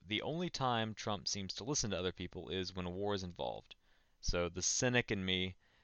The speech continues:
thinks that Secretary of Defense Mattis and General Nicholson, the man in charge of U S forces in Afghanistan, have a personal stake in this war. So just four years ago, Trump took to Twitter, as he always does, and said,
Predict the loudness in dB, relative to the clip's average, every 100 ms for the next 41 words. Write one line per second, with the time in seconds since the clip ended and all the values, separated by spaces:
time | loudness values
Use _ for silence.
0 | -12 -4 -2 -2 -2 2 2 2 0 0
1 | -2 0 0 -2 -4 -2 0 4 6 8
2 | 6 4 0 -2 -2 -2 -2 -2 -2 -2
3 | -2 -2 -4 -4 0 2 0 0 0 0
4 | -4 0 0 0 -2 -2 -4 -4 -6 -6
5 | -4 -2 0 0 -2 -4 -14 -20 -20 _
6 | 0 2 2 0 -2 -2 0 0 4 2
7 | 2 -4 -4 -4 -6 -10 -12 -18 _ _
8 | _ -20 -20 -20 -20 _ 4 6 6 2
9 | -2 2 2 0 0 0 2 2 2 6
10 | 6 6 4 0 0 -4 -6 -4 -4 -8
11 | 0 2 4 2 2 4 4 2 0 4
12 | 8 8 6 2 -2 4 6 6